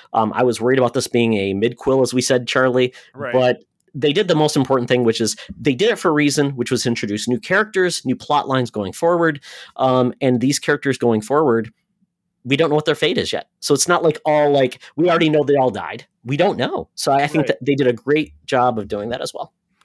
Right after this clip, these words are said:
Speaker 2: Right, and you don't know if, you know, uh, Yelena, if she, maybe if she disappeared during the snap, or if any of the other ones disappeared during the
Speaker 1: Sure.
Speaker 2: snap.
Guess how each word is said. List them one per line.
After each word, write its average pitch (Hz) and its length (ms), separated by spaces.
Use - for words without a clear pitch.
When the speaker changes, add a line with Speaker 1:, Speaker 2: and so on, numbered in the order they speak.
Speaker 2:
Right, 175 280
and 156 140
you 165 80
don't 160 220
know 151 200
if, 135 180
you 131 60
know, 110 300
uh, 104 320
Yelena, 117 680
if 107 120
she, - 100
maybe 107 340
if 104 120
she 139 160
disappeared 135 460
during 127 200
the 117 80
snap, 117 380
or 98 140
if 95 120
any 104 180
of 95 40
the 87 140
other 135 180
ones 131 180
disappeared 127 400
during 113 200
the 104 100
Speaker 1:
Sure. 165 220
Speaker 2:
snap. - 100